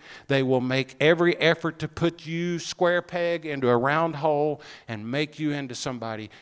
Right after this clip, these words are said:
you were never created to be. Now, let me just tell you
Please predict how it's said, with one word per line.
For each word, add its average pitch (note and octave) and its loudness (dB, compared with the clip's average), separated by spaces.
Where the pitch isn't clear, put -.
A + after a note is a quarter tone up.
you A#2 -4
were A2+ -4
never A#2+ -4
created A2 -6
to A2+ -6
be. G2 -10
Now, B2+ 2
let D3 0
me D#3+ 0
just D3+ -4
tell C3+ 0
you A2+ -2